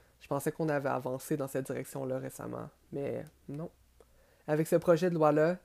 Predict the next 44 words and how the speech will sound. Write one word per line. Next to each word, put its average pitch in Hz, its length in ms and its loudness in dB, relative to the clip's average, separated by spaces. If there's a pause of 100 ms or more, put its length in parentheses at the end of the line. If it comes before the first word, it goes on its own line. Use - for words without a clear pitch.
si - 260 0
je 151 160 -4
veux 151 220 4
avoir 143 240 0
la 139 80 0
mention 139 320 -4
qui - 120 -8
me 147 60 -4
correspond 143 480 -6
sur - 160 -10
mes 131 100 -4
pièces 135 220 -6
d'identité, 131 580 -8 (460)
j'aurai 151 240 2
toujours 185 400 0
une 160 100 0
mention 147 280 -2
de 143 60 -8
sexe - 440 -4
qui - 160 -6
vient 139 220 -2 (280)
influencer 160 600 -2
la 135 120 -4
vision 139 220 -6
de 135 80 -4
la 135 60 -8
personne 135 340 -10
qui - 160 -12
les 131 100 -6
regarde. - 380 -10 (800)
C'est 190 140 4
comme 233 180 4
si - 100 0
mes 262 140 4
pièces 175 220 2
d'identité 160 600 0
devenaient 147 380 4
la 123 120 2
preuve - 520 0
que 160 100 -4
je - 60 -6
suis - 140 0
un 139 140 2
imposteur, 147 680 -2